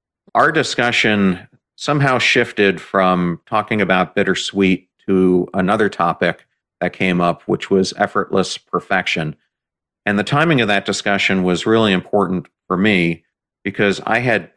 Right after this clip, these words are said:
at that point not heard of the term, but I had one of my kids who was going through high school who was experiencing just that.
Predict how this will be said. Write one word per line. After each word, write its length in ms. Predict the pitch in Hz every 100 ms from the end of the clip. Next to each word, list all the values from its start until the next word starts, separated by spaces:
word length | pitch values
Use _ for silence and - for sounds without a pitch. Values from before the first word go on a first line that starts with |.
| -
at 160 | 90 -
that 240 | 107 -
point 220 | 92 90
not 240 | 95 92 -
heard 260 | - 131
of 100 | 95
the 80 | 95
term, 460 | - 92 85 85 - _ _ _ _ _
but 80 | 101
I 140 | 104
had 440 | 101 104 101 98 87 -
one 240 | - 104
of 140 | 104 101
my 160 | 92
kids 320 | 90 113 101 -
who 100 | 95
was 120 | 85
going 220 | 95 92
through 180 | - 90
high 140 | 101 107
school 520 | - - 90 90 - _ _ _ -
who 160 | 107 95
was 280 | 98 92
experiencing 1120 | - 98 - - - 117 110 98 - 90 85 82
just 480 | - 95 - - 85
that. 400 | 90 80 62